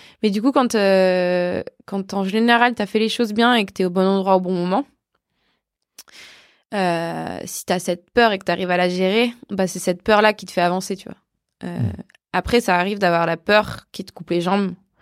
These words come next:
Speaker 1: et, euh, où tu te dis, « Mais qu'est-ce que je fais là ? Genre, euh, je veux pas du tout être là. »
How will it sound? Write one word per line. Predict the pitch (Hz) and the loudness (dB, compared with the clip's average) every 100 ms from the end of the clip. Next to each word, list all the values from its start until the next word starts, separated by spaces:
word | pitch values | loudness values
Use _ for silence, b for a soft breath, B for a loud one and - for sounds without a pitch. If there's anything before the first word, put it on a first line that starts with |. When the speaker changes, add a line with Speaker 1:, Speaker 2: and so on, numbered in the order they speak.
| b b b - | b b b -2
Speaker 1:
et, | 175 180 180 | 2 4 4
euh, | 160 160 160 160 160 - - | 4 0 -2 -2 -2 -4 -6
où | 170 | -8
tu | - | -10
te | - - | -14 -6
dis, « | 170 | -2
Mais | 185 170 | 0 -2
qu'est-ce | - 185 | -4 -4
que | - | -4
je | - | -8
fais | - | -2
là ? | 98 170 - | -2 -2 -6
Genre, | - - - - | -6 -4 -4 -4
euh, | - | -6
je | 165 | -6
veux | 170 165 | -8 -4
pas | - | -4
du | 175 | -4
tout | - | -6
être | - | -6
là. » | - | -6